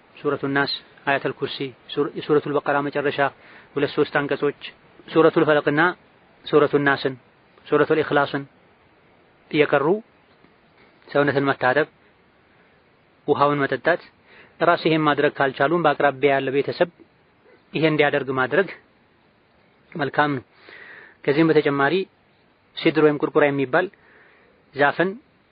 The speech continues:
ቅጠል አድቅቆ ወቅቶ እሱም በውሃ ጨምሮ ከቻሉ ሱረቱል በቀራ ተቀርቶበት፣ ካልሆነ ከሱረቱል በቀራ ዋና ዋና አንቀጾችን፣ አያተል ኩርሲን፣ የሱረቱል በቀራ መጨረሻውን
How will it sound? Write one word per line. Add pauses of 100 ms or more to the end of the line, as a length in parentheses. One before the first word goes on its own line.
(120)
ቅጠል (720)
አድቅቆ
ወቅቶ (520)
እሱም
በውሃ
ጨምሮ (1120)
ከቻሉ
ሱረቱል
በቀራ (840)
ተቀርቶበት፣ (160)
ካልሆነ
ከሱረቱል
በቀራ (960)
ዋና
ዋና
አንቀጾችን፣ (920)
አያተል
ኩርሲን፣
የሱረቱል
በቀራ
መጨረሻውን